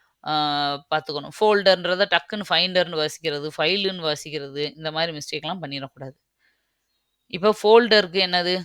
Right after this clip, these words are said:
கோப்புன்னு வருமா? ஃபைல்னா தான் கோப்பு. அப்ப ஃபோல்டருக்கு என்ன வரும்? மடிப்புத்தாள் அப்படிங்கிறது தான் இதோட ஆன்சர். ஃபோல்டர், ஃபோல்டிங், மடிக்கிறது, அதை வச்சு நீங்க கெஸ் பண்ணிடுவீங்க. ஃபோல்டர்னா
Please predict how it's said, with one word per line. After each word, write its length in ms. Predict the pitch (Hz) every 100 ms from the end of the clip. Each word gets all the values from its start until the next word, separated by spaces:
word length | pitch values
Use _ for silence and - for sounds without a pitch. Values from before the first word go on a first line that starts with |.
| _
கோப்புன்னு 400 | 214 226 220 214
வருமா? 340 | 175 151 151 147 139 _ _ _ _ _ _ _ _ _ _
ஃபைல்னா 640 | - 185 214 254 220 180 165
தான் 160 | 214
கோப்பு. 420 | 202 160 147 135 _ _ _ _ _ _ _ _ _ _ _ _ _ _ _ _ _
அப்ப 400 | 156 160 185 220 - _ -
ஃபோல்டருக்கு 500 | 226 254 226 196 175
என்ன 140 | 180
வரும்? 340 | 175 165 175 175 _ _ _ _ _ _
மடிப்புத்தாள் 1040 | 143 151 185 202 226 202 - 165 160 160 143
அப்படிங்கிறது 640 | - 147 165 165 139 135
தான் 220 | 139 226
இதோட 280 | 208 147 139 190
ஆன்சர். 520 | 156 139 139 139 139 127 _ _ _ _ _
ஃபோல்டர், 720 | - 165 175 175 160 156 147 - -
ஃபோல்டிங், 460 | 190 196 185 185 139 _ _
மடிக்கிறது, 720 | 151 170 175 175 147 147 147 -
அதை 200 | 135 147
வச்சு 200 | 147 185
நீங்க 180 | 175 156
கெஸ் 280 | 151 151 -
பண்ணிடுவீங்க. 440 | 160 139 139 135 - - - -
ஃபோல்டர்னா 560 | - 185 190 175 165